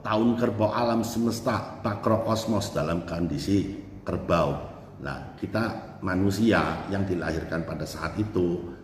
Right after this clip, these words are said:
ini kita mikrokosmos. Jadi, kita tidak bisa menentang hukum alam. Jadi, sebaiknya kita justru mengikuti pola hukum alam tersebut, jangan menentangnya.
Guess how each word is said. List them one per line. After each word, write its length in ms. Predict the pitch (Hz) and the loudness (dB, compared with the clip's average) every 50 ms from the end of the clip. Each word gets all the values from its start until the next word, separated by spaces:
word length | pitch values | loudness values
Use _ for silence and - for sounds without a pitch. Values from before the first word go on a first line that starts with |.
| - - | -10 -6
ini 160 | 80 87 101 98 | -4 -4 -2 -2
kita 240 | - 95 101 104 | -2 -2 0 2
mikrokosmos. 1080 | 107 104 95 92 - 98 98 - - 92 92 - 92 90 87 82 80 - - - - - - - - - | 2 2 2 2 2 2 0 2 2 0 -2 -2 -2 -2 -2 -2 -2 -2 -4 -8 -12 -14 -16 -16 -8 -4
Jadi, 560 | - 87 82 113 113 - - - - - - | -2 0 2 2 2 0 -2 -6 -10 -8 -2
kita 240 | - 131 127 135 135 | 0 2 4 4 4
tidak 320 | 131 131 107 92 85 82 | 4 2 2 2 0 0
bisa 180 | 90 82 - 104 107 | 0 0 2 4 4
menentang 480 | 110 107 101 95 95 95 95 98 104 92 | 6 6 4 4 2 2 0 0 0 0
hukum 320 | 82 82 76 - 80 82 | 0 -2 -4 -4 -4 -2
alam. 640 | 78 78 76 71 69 76 85 95 104 107 104 - - - - - | -2 -4 -4 -4 -2 0 2 2 2 0 0 -4 -8 -12 -14 -12
Jadi, 400 | - - 85 73 87 95 95 92 - | -8 -6 -4 0 0 0 0 0 -2
sebaiknya 960 | - - 98 - - 82 82 82 78 - 117 131 131 135 135 135 135 - - - - - - - - | -4 -4 -2 0 2 2 2 2 2 4 6 6 8 6 6 4 0 -4 -6 -10 -14 -18 -20 -20 -8
kita 540 | - - 110 104 - 120 120 120 120 - - | -4 -2 -2 0 2 2 2 0 -2 -4 -4
justru 720 | - - 85 - - - 127 131 143 147 143 147 - - - - | -4 -2 -2 -2 2 6 8 10 10 10 8 6 0 -4 -6 -2
mengikuti 920 | - 95 104 104 107 107 107 104 101 104 117 117 - 139 131 113 92 82 82 | 0 2 4 6 6 6 6 4 4 2 0 0 2 4 4 4 4 2 2
pola 240 | 98 98 98 92 92 | 0 0 0 0 -2
hukum 340 | 85 85 80 - 82 82 78 76 | -4 -4 -4 -4 -4 -4 -4 -4
alam 320 | 78 73 71 76 78 80 | -4 -4 -4 -4 -4 -4
tersebut, 640 | 78 80 76 - 92 - - - 92 87 - - - | -4 -6 -6 -6 -6 -6 -2 -2 -2 -2 -2 -2 -2
jangan 320 | - 85 73 73 76 80 82 | -2 -2 -2 -2 0 0 0
menentangnya. 880 | 82 78 73 73 76 76 76 78 76 71 76 73 71 71 76 78 78 | 0 0 0 -2 -2 -2 -4 -4 -4 -4 -2 -2 -2 -2 -2 -2 -4